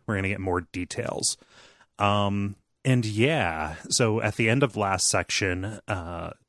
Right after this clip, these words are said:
Eddie and Jake had a very strange dream where they were in New York, but not. And it was kinda like my house and you were there, but it wasn't really you.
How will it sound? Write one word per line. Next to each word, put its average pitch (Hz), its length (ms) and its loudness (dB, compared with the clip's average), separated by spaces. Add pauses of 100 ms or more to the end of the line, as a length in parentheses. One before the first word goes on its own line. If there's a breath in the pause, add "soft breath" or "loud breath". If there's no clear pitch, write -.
(100)
Eddie 120 500 2
and 95 400 0
Jake 101 460 -2
had 95 180 0
a 85 80 0
very 113 360 0
strange 101 640 -2
dream 90 720 -4 (460 soft breath)
where 98 160 4
they 95 160 4
were 90 540 2 (100)
in 120 240 2
New 120 80 2
York, 113 500 0
but 87 160 -2
not. 127 460 2 (480 loud breath)
And 104 160 2
it 104 80 0
was 95 300 0
kinda 120 340 2
like 117 240 0
my 120 160 0
house 117 500 0
and 101 260 -4
you 113 140 -2
were 120 160 2
there, 117 300 0
but 98 140 0
it 95 180 -4
wasn't 107 320 2
really 123 280 2
you. 131 360 2